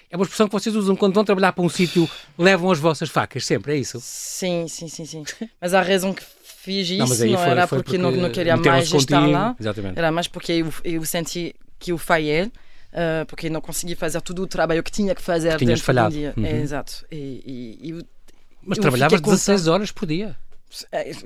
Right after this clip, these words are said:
Speaker 2: às vezes, ainda mais.
Speaker 1: É impressionante.
Speaker 2: <laughs> Ainda mais. E, e senti, eh, sim, eu senti que eu falhei, eu, eu tava com, com, com, com vergonha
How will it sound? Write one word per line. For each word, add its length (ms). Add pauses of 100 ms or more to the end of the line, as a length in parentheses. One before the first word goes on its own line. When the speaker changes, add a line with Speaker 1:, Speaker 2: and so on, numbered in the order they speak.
Speaker 2:
às 100
vezes, 380
ainda 420
mais. 200
Speaker 1:
É 60
impressionante. 520
Speaker 2:
<laughs> 160
Ainda 260
mais. 280 (520)
E, 460
e 60
senti, 440
eh, 360
sim, 160 (220)
eu 40
senti 340
que 120
eu 80
falhei, 380
eu, 140 (120)
eu 260
tava 300
com, 400
com, 260 (100)
com, 720 (1300)
com 100
vergonha 560